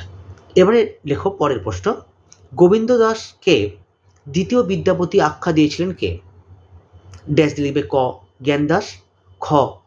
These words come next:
বল্লভ দাস, গ রমেশচন্দ্র দত্ত, ঘ রবীন্দ্রনাথ ঠাকুর। উত্তর হবে বল্লভ দাস। আচ্ছা, চলে এসো পরের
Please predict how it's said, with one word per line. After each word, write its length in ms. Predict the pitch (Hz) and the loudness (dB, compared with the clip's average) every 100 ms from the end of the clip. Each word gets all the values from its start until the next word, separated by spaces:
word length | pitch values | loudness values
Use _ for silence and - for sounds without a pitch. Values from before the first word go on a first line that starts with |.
| _ 127 117 | _ -8 0
বল্লভ 400 | 143 156 160 156 | 2 4 4 2
দাস, 200 | 180 214 - - _ _ _ _ | 0 -2 -4 -18 _ _ _ _
গ 100 | 135 143 135 | 0 2 4
রমেশচন্দ্র 500 | 147 156 - 165 160 165 | 2 -2 -2 0 0 0
দত্ত, 260 | 165 - 220 220 _ _ _ 143 | -2 -2 -4 -4 _ _ _ -2
ঘ 60 | 147 | 0
রবীন্দ্রনাথ 520 | 143 127 131 143 180 | 2 0 -2 -4 -4
ঠাকুর। 320 | - 98 101 98 - _ _ _ - | -8 -6 -6 -6 -14 _ _ _ -10
উত্তর 220 | 143 160 139 | -2 2 4
হবে 160 | 175 240 - _ _ 120 | 2 0 -6 _ _ -6
বল্লভ 380 | 117 170 165 127 117 | 2 4 4 2 -6
দাস। 180 | 98 95 - - _ _ _ _ | -8 -12 -20 -20 _ _ _ _
আচ্ছা, 260 | - - - - - - - | -14 -12 -16 -18 -20 -20 0
চলে 140 | 196 220 | 4 4
এসো 160 | 247 | 2
পরের 260 | - 151 | 0 0